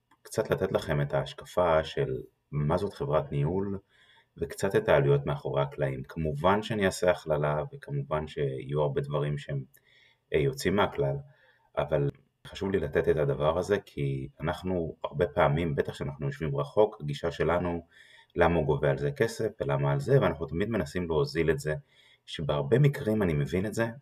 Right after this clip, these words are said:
וגם אני חווה את זה, אבל, אה, צריך להבין את הצד השני, והיום, אחרי הרבה שנים שאני מתעסק בנדל"ן, גם היום כבעל עסק, אני יכול להגיד לכם שחשוב שהצד השני ירוויח כסף,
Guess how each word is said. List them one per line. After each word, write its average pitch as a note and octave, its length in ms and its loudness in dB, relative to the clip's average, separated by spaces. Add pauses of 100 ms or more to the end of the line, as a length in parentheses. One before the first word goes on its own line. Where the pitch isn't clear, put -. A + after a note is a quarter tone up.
(240)
וגם D2 300 2
אני D#2 180 2
חווה G#2 340 2
את A2 60 0
זה, A#2 140 -4 (760)
אבל, D2 520 0
אה, D2 80 6
צריך - 300 0
להבין D#2+ 240 8
את C#2+ 40 -4
הצד - 200 0
השני, E2+ 500 0
והיום, D#2 840 0 (180)
אחרי - 200 0
הרבה D#2 220 4
שנים F2 320 2
שאני D2+ 200 0
מתעסק C#2+ 380 -2
בנדל"ן, D2 520 -2 (600)
גם F#2+ 220 6
היום E2+ 300 4
כבעל D#2 420 4
עסק, D2+ 460 -2
אני C#2+ 140 0
יכול D2 220 2
להגיד C#2+ 240 0
לכם C#2 300 -8
שחשוב - 720 -2
שהצד - 280 2
השני D2+ 260 0
ירוויח D2 320 0
כסף, - 460 -4